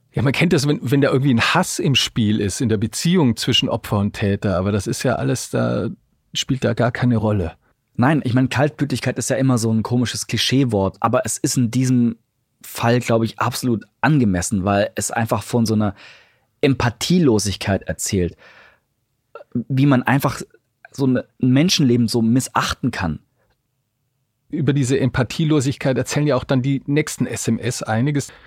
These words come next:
Speaker 1: Was haben Sie da gemacht dann?
Speaker 2: Einige Tage später, genau gesagt am achten September, gegen so abends um Viertel vor elf, schreiben sich die beiden wieder Nachrichten. Also Tim Niemeyer schreibt,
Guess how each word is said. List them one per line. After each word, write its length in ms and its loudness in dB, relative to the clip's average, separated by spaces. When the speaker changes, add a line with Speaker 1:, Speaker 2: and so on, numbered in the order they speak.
Speaker 1:
Was 160 2
haben 80 6
Sie 100 4
da 140 4
gemacht 400 2
dann? 260 -6
Speaker 2:
Einige 300 2
Tage 220 0
später, 500 2
genau 220 2
gesagt 220 -2
am 140 0
achten 280 -2
September, 600 -2
gegen 240 2
so 360 0
abends 400 0
um 300 2
Viertel 340 -2
vor 220 -2
elf, 380 -2
schreiben 300 4
sich 100 2
die 100 0
beiden 280 2
wieder 360 0
Nachrichten. 560 -4
Also 200 -8
Tim 180 0
Niemeyer 400 2
schreibt, 420 -2